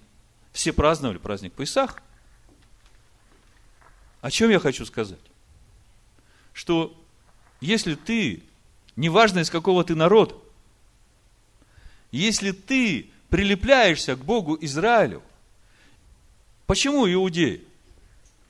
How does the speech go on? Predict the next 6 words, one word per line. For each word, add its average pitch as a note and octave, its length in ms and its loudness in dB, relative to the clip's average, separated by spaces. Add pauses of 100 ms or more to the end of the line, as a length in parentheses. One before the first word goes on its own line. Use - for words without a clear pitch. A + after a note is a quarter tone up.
(840)
Потому A3+ 300 2
что A#3 280 0
Аман G#3 300 4
четко D4+ 340 -2
сказал: B2+ 480 -4
"Есть G3 420 -4